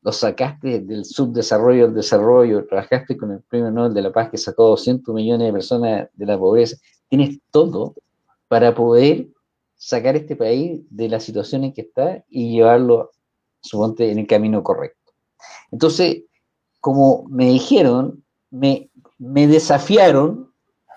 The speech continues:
me desafiaron, porque me dijeron, "Firma un papelito y déjate de reclamar", porque todos los chilenos reclamamos, pero no hacemos nada. Entonces yo le dije, "Ok,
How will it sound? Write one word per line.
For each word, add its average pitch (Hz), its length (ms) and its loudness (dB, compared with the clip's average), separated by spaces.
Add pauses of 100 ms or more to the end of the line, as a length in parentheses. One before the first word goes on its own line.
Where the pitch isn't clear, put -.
(600)
me 135 240 -4
desafiaron, 135 840 -2
porque 117 260 -10
me 120 60 -12
dijeron, 139 360 -8
"Firma 147 240 -2
un 139 160 -8
papelito 151 640 0
y 160 60 2
déjate 143 320 0
de 135 60 -2
reclamar", 131 600 -2 (400)
porque 127 220 -8
todos 202 220 4
los 226 100 2
chilenos 202 380 -8
reclamamos, 180 500 -2
pero 180 160 0
no 160 60 0
hacemos 156 280 2
nada. 95 360 -6 (720)
Entonces 151 420 -4
yo 165 160 0
le 160 120 2
dije, 165 220 -6
"Ok, 147 180 -4